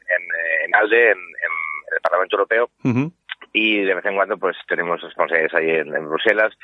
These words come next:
Speaker 1: eh, aunque estoy también, eh, de enlace en, en, en todo, toda España, de los eurodiputados de, de Ciudadanos y del grupo de Ciudadanos en, en Bruselas. Entonces, vamos, estamos ahí entre Barcelona y Bruselas,
Speaker 2: Ujú.
Speaker 1: pero es, eh,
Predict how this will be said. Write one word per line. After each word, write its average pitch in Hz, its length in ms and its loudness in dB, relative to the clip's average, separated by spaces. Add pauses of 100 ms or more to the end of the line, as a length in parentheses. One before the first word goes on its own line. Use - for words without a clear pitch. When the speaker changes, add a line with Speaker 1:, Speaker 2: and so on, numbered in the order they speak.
(420)
Speaker 1:
eh, 78 540 0
aunque 76 220 -2
estoy 92 480 0
también, 90 320 -2
eh, 85 260 2
de 85 120 0
enlace 87 680 0
en, 85 160 -4
en, 80 380 -4
en 78 180 -6
todo, 80 400 0
toda 85 160 2
España, 95 420 0
de 85 120 -4
los 82 160 -8
eurodiputados 82 720 -2
de, 80 220 0
de 78 100 -6 (100)
Ciudadanos 80 600 2
y 78 80 -2
del 76 100 0
grupo 80 300 -4
de 78 160 2
Ciudadanos 78 320 -2
en, 78 80 -2
en - 400 -16
Bruselas. 98 340 2 (440)
Entonces, 104 180 0
vamos, 98 180 2
estamos 95 280 0
ahí 92 120 4
entre 87 200 0
Barcelona 87 420 0
y 80 40 -2
Bruselas, 82 520 2
Speaker 2:
Ujú. 107 100 -12
Speaker 1:
pero 104 160 2
es, 98 100 0 (260)
eh, 82 180 -2